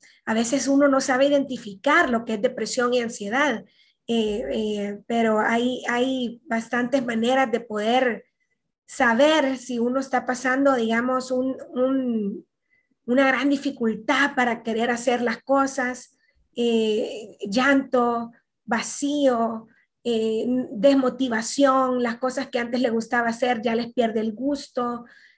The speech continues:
eh, tal vez problemas de relación, eh, aislamiento, mucho dormir o muy poco dormir, mucho comer o muy poco comer. Eh, todas estas pueden ser señales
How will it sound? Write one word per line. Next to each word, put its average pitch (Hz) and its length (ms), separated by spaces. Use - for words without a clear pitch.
eh, 233 560
tal 247 140
vez 269 140
problemas 254 460
de 254 100
relación, 269 920
eh, 247 260
aislamiento, 254 1120
mucho 311 380
dormir 254 400
o 254 60
muy 262 200
poco 277 400
dormir, 269 640
mucho 294 420
comer 277 380
o 254 60
muy 254 180
poco 269 400
comer. 277 640
Eh, 247 360
todas 330 300
estas 320 280
pueden 285 280
ser 285 200
señales 240 1000